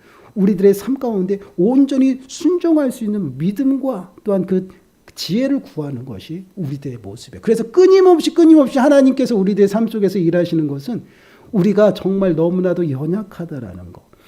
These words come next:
또한 하나님의 지혜에 티끌만큼도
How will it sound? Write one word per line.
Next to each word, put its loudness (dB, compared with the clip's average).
또한 8
하나님의 8
지혜에 2
티끌만큼도 2